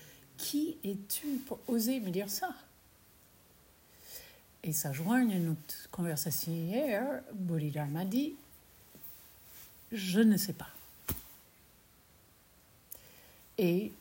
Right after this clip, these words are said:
il s'en va. L'empereur n'est pas du tout content. Euh, son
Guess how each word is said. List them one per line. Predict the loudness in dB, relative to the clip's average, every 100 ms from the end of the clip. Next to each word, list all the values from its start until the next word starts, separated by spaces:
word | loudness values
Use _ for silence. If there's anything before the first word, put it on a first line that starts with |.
| -10
il | 0
s'en | 2
va. | 0 -6 -16 -20 -20 -20 -20 -20 -20 -20 -20 -12 -10 -10 -16 -20 -20 -20 -20 -20 -6
L'empereur | -6 -4 -2 -2
n'est | -2 -6 -12
pas | -10 -8
du | -2 0 2 0
tout | -2
content. | -4 -2 -2 -2 -4 -6 -14 -18 -18 -14 -8 -6 -4 -6 -4
Euh, | 0 2 2 0 -4 -6 -8 -14 -20 -20 -2
son | 2 4 4 4 2 -2